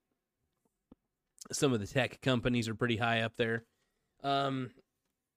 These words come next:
but yeah, I, I just really don't deal in speculation. Um, I deal in,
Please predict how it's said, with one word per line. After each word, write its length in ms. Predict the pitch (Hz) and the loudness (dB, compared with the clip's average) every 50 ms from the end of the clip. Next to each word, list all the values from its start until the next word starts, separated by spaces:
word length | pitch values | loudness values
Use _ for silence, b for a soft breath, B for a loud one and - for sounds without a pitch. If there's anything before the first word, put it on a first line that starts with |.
| _ - _ _ _ _ _ _ _ _ _ _ - - 135 | _ -20 _ _ _ _ _ _ _ _ _ _ -16 -10 -4
but 120 | 143 160 | -2 2
yeah, 180 | 160 156 143 131 | 4 4 4 6
I, 120 | 131 143 - | 4 2 2
I 120 | 117 143 | 2 0
just 220 | 139 147 165 - - | 0 0 -2 -2 -2
really 200 | 151 151 151 139 | 0 2 2 4
don't 320 | 131 135 135 135 - 110 | 4 4 2 2 -2 -4
deal 280 | 104 123 131 135 127 120 | 0 4 4 6 6 4
in 80 | 113 | 2
speculation. 760 | 113 - - 123 110 - - 110 101 104 110 110 - - 101 - - - _ - _ | 0 2 4 4 4 4 4 2 4 4 2 2 2 -2 -8 -12 -16 -20 _ -8 _
Um, 420 | 120 117 113 113 110 104 101 101 - - _ _ b b b b b b b b b b b b _ _ _ | 2 4 4 4 2 0 -2 -4 -6 -10 _ _ b b b b b b b b b b b b _ _ _
I 140 | - 127 135 | 4 4 4
deal 320 | 127 120 143 143 143 135 131 | 6 10 10 12 12 12 10
in, 300 | 127 120 117 117 117 | 10 8 6 4 0